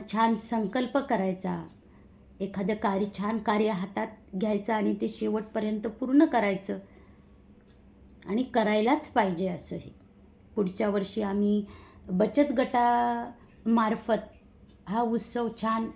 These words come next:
साजरा करूया. तर चला, ही झाली त्यांच्याबद्दलची माहिती. एकदा परत रांगोळीवरून नजर फिरूया.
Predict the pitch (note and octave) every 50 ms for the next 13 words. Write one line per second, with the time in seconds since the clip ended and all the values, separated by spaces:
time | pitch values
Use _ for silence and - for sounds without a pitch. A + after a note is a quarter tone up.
0 | - - - - - - - - - G#3 G#3+ G3 F3+ G3+ G#3 A#3 A3+ - A#3+ G#3
1 | G3 F#3 E3 - - - - - - - - - - - - - - - - -
2 | - - - - - - - - - - - - - - - - - - - -
3 | - - - - - - - - - - - - - C4 B3+ C4 - - C#4 B3+
4 | B3 A#3+ A#3+ A#3 - B3 B3+ A3+ G3+ A3+ A3 A3 A#3 A3+ A#3 A3 A3 G#3+ - A#3
5 | G#3 A3+ A3 G3 F#3 A3+ A3+ A3+ - A#3 A3+ G#3+ F#3+ E3+ G3 F#3 - - A3 G#3
6 | G#3 F#3 F#3+ G#3+ G#3 - - A#3+ B3 C#4+ D4+ D4 - - A3+ A3 G#3 G#3 G#3 G3+
7 | G#3+ A3 A3 G#3+ G#3 A3 G#3+ B3 C#4 C#4 - - - - - - - - - -
8 | - G#3 A3 A3 G3 G#3+ C#4+ C#4 C#4 - D4 C4+ C#4+ C#4+ C#4 C4 B3+ A#3 -